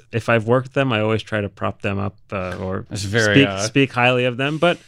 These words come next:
Speaker 1: I don't need to say anything. I mean, the, everyone knows who they are. I mean, um, they come on your program.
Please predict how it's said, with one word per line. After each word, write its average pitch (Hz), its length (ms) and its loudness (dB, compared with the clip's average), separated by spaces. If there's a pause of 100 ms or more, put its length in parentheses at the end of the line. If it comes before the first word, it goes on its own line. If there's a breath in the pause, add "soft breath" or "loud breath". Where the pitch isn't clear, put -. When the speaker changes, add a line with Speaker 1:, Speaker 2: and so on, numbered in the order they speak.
(1200 soft breath)
Speaker 1:
I 262 120 6
don't 330 100 6
need 415 160 4
to 320 80 2
say 185 240 2
anything. 123 340 0
I 127 60 -2
mean, 156 280 -2
the, 151 180 -6
everyone 254 420 0
knows 117 240 0
who 101 140 -6
they 87 160 -12
are. 80 280 -18
I 123 80 -8
mean, 127 520 -6
um, 117 680 -6
they 120 200 -2
come 147 180 -2
on 151 140 0
your 156 120 0
program. 151 600 -2